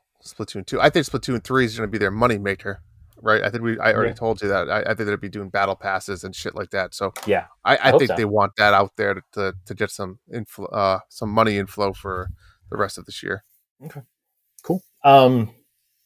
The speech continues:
Speaker 2: speaking of delayed and canceled, uh, E three was canceled.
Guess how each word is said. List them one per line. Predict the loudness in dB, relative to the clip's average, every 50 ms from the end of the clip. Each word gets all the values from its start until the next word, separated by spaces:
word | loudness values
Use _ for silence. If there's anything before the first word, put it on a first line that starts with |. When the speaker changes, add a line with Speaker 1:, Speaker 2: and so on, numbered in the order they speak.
| _ _ _ _ _ -20 -20 -20 -18 -10 -4 -2
Speaker 2:
speaking | -2 0 4 4 4 4 4 6 6
of | 6 6 4 2 -8 -16 _ _ _ _ _ _ -6 2
delayed | 4 6 6 8 6 6
and | 6 2
canceled, | 0 0 -2 2 4 4 4 2 2 0
uh, | 2 4 6 8 8 8 8 6 6 6 6 6 6 4 2 0
E | -2 -2
three | 0 2 4 4 4
was | 4 4 0
canceled. | 2 2 2 4 4 4 2 2 2 0 -4 -16